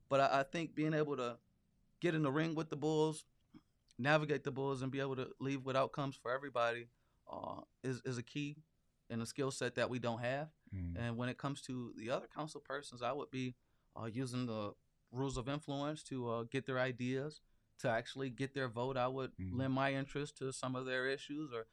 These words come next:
Speaker 1: lend my vote or my voice to some of their issues, and ask for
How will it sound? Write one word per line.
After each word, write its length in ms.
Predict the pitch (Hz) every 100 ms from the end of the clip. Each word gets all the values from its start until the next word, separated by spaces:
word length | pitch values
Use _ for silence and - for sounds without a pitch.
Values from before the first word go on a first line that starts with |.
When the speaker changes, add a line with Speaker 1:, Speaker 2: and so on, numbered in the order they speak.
| _
Speaker 1:
lend 200 | - 123
my 200 | 120 123
vote 240 | 120 127 135
or 60 | 127
my 200 | 131 127
voice 280 | 123 131 -
to 120 | 131
some 240 | - 127
of 60 | 123
their 120 | 131
issues, 400 | 131 143 143 143 - _ _
and 120 | 127
ask 200 | 127 123
for 300 | - 127 113